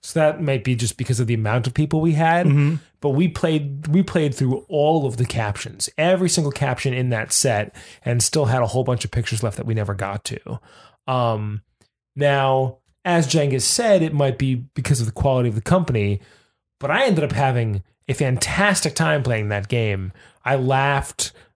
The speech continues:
Speaker 1: I was enjoying it, um, much more than I expected to going in. Um, so much so that I probably would play it again. Um, sort of similar to Cards Against Humanity, where it's just like, it's gotta be one of those times where you have an,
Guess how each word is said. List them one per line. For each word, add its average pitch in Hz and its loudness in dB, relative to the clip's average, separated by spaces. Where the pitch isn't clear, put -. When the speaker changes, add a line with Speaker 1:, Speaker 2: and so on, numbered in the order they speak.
Speaker 1:
I 151 0
was 147 0
enjoying 135 2
it, 131 0
um, 131 0
much 170 0
more 175 4
than 151 0
I 147 2
expected 151 -2
to 113 0
going 127 2
in. 101 -6
Um, 110 0
so - 0
much 226 0
so 143 2
that 131 0
I 156 2
probably 170 2
would 139 2
play 123 -2
it 156 2
again. 131 0
Um, 123 0
sort 165 2
of 160 2
similar 160 0
to 143 0
Cards 156 0
Against 147 0
Humanity, 143 2
where 123 2
it's 123 -2
just - -2
like, 127 0
it's - -4
gotta 143 2
be 139 2
one 135 0
of 135 0
those 135 0
times 131 0
where 127 0
you 117 2
have 123 0
an, 127 -4